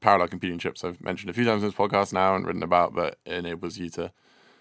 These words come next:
it enables you to do a lot of heavy processing. So they can now spot m-, better trends in the way that their cons-, their customers or users behave, um, and then can target advertising at them better.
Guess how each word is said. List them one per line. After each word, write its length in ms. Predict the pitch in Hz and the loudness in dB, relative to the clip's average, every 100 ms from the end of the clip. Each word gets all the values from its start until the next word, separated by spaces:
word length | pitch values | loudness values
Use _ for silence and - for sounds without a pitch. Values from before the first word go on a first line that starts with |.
| _ - | _ -8
it 60 | 104 | -2
enables 300 | 101 95 90 | 0 0 -2
you 120 | 92 | -6
to 140 | 85 | -6
do 140 | 90 90 | -2 0
a 20 | |
lot 140 | 90 | 0
of 160 | 82 - _ _ - | -2 -6 _ _ 0
heavy 200 | 110 101 | 2 4
processing. 640 | 113 104 101 90 95 95 | 4 4 2 2 0 0
So 360 | - 90 90 80 - _ 98 - | 0 0 0 -4 -10 _ -18 -2
they 160 | 117 110 | 2 2
can 160 | 104 | 4
now 240 | 104 104 95 | 6 6 6
spot 460 | - - 98 107 107 | 0 0 4 4 2
m-, 160 | 101 - _ _ _ _ _ _ | -6 -6 _ _ _ _ _ _
better 240 | - 101 92 | 2 2 2
trends 480 | - 95 90 90 85 | 0 0 0 -4 -6
in 160 | 87 | -6
the 80 | 87 | -4
way 240 | 85 85 | -2 -2
that 180 | 85 60 | -4 -6
their 240 | 80 80 - _ - | -6 -6 -8 _ -6
cons-, 340 | 101 92 80 - | -4 -4 -8 -8
their 220 | 90 87 - - | -4 -4 -8 -2
customers 520 | 95 - - 85 82 | 0 0 -4 -8 -8
or 160 | 87 | -8
users 360 | 87 90 85 87 | -6 -6 -6 -8
behave, 600 | - 90 90 90 80 - _ _ _ _ - | -4 -2 -2 -2 -6 -12 _ _ _ _ -2
um, 400 | 95 87 85 85 - | 4 4 2 -2 -6
and 220 | 90 87 | -6 -4
then 200 | 90 87 | -6 -6
can 200 | - 87 | -8 -4
target 320 | 90 90 - | 0 0 0
advertising 480 | 85 87 85 - - | -4 -4 -8 -8 -10
at 80 | 67 | -10
them 120 | 80 | -8
better. 280 | - 78 | -6 -6